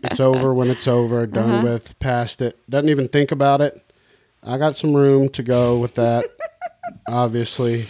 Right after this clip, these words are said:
Speaker 1: I can harbor and stew on things, uh, too long. Um, but that's one you're really good at. And that, that shows you how important that is that it made this list.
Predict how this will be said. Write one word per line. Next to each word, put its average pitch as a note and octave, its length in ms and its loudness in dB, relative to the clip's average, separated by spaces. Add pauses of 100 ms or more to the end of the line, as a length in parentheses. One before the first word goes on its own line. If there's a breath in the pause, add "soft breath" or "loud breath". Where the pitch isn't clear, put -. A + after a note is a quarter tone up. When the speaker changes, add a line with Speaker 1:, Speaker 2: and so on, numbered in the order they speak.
(160)
Speaker 1:
I A#2+ 160 -2
can A#2 140 -2
harbor A#2+ 680 2 (840 soft breath)
and B2 220 4
stew C3+ 380 2
on A#2+ 220 0
things, A#2+ 460 0
uh, A2 220 -2 (240)
too C#3 200 2
long. B2+ 500 0 (640 soft breath)
Um, A2+ 400 -6
but G2+ 120 -12
that's B2+ 260 -2
one G#2+ 120 0
you're G#2 140 -2
really F#2+ 200 -6
good F2+ 160 -12
at. F#2+ 140 -6
And D#3 100 6
that, D#3+ 220 2 (100)
that D3 180 0
shows E3+ 400 2
you D3 80 0
how C#3+ 140 0
important E3 420 -2
that A2+ 140 -6
is A#2 200 -4
that B2 140 -4
it A2 140 -10
made B2+ 260 -4
this B2 240 -6
list. C3+ 440 -4